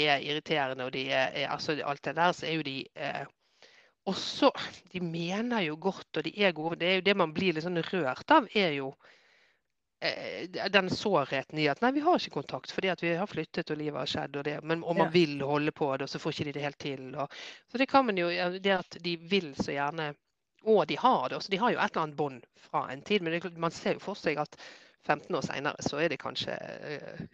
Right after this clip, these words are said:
Speaker 1: kjørt
Speaker 2: Ja.
Speaker 1: med disse. De har ikke fått internett engang, de. Så.
Speaker 2: De, jeg tenker meg at disse finnes på Facebook i dag. Disse er,
Speaker 1: De har tatt
Speaker 2: tenk-
Speaker 1: opp igjen tråden nå, ja.
Speaker 2: Ja,
Speaker 1: Ja da,
Speaker 2: jeg
Speaker 1: det
Speaker 2: tenker
Speaker 1: har
Speaker 2: at
Speaker 1: de.
Speaker 2: Karen,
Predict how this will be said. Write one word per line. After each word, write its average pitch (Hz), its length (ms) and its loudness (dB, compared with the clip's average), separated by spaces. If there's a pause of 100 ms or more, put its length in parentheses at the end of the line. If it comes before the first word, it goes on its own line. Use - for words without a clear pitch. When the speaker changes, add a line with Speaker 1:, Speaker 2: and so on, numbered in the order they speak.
Speaker 1:
kjørt - 400 -12 (480)
Speaker 2:
Ja. 202 160 0 (640)
Speaker 1:
med - 100 -20
disse. 190 300 -8 (460)
De 175 60 0
har 165 40 4
ikke 165 160 -2
fått - 140 -14
internett - 440 -8
engang, 170 220 -8
de. - 80 -16 (340)
Så. 170 140 -10 (1040)
Speaker 2:
De, - 160 -10 (260)
jeg 160 280 8 (160)
tenker 214 360 6
meg 139 220 2
at 139 160 -2
disse - 400 4
finnes 220 220 6
på 147 120 6
Facebook 131 520 2
i - 20 8
dag. 151 320 8
Disse 160 400 8
er, 147 640 10 (300)
Speaker 1:
De 175 60 10
har 175 80 12
tatt - 140 10
Speaker 2:
tenk- 208 80 10
Speaker 1:
opp - 180 6
igjen 185 160 6
tråden 202 440 8
nå, 180 100 6 (160)
ja. 208 180 10
Speaker 2:
Ja, 147 280 4
Speaker 1:
Ja 151 120 10
da, 208 120 8
Speaker 2:
jeg 180 80 4
Speaker 1:
det - 40 -4
Speaker 2:
tenker 202 220 10
Speaker 1:
har 208 60 12
Speaker 2:
at 190 60 6
Speaker 1:
de. 139 100 4
Speaker 2:
Karen, 185 560 6